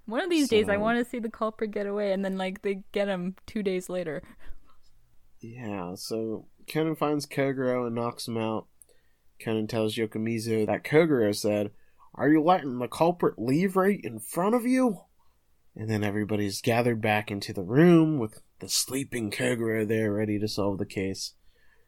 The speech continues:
Speaker 2: Kogoro says that the headmaster was murdered, and Yokomizo asks him to explain, as everybody was in the room, uh, when the body was discovered. He's like, "How can this possibly be true?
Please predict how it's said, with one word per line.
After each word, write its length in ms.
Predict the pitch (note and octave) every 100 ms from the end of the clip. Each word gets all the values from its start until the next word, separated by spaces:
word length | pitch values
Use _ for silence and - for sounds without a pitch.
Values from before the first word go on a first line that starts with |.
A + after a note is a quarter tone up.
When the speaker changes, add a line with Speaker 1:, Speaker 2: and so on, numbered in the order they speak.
| _ - - - -
Speaker 2:
Kogoro 420 | A#2+ A#2 A#2 A2
says 220 | G#2+ A#2 A2
that 160 | A2
the 60 | F#2
headmaster 680 | A#2 A2+ A2 G#2 G#2 -
was 180 | G2 F2+
murdered, 600 | G#2+ B2 D3 C3 A#2+ A2+ - _ _ _ _ _ _ -
and 260 | G2 G#2 G2
Yokomizo 800 | G2+ G2+ G2+ G#2+ G#2+ G#2+ G2+ F#2+
asks 340 | G2 A#2+ -
him 160 | A2+ G#2+
to 200 | - G#2
explain, 880 | F2+ - - - G3+ G3+ E3 D#3 D3 - - - _ _ _ -
as 160 | G2+
everybody 480 | C#2 A2+ A2+ A2+ G#2+
was 160 | A2 G#2
in 100 | G#2
the 80 | A2
room, 580 | C#3 G#3+ F#3 A#2 G2 - -
uh, 240 | G#2 G#2
when 180 | F#2 G#2+
the 80 | G#2+
body 340 | A2+ A#2 A#2
was 140 | G#2+
discovered. 500 | G#2 G#2 - F3 D3 G2+
He's 180 | G#2
like, 140 | F#2+ -
"How 260 | - -
can 180 | - -
this 140 | C3+ A#2+
possibly 720 | - C#3+ F#3+ F#3+ C#3 C3 B2
be 180 | A#2 A#2
true? 520 | - A3 A#3 E3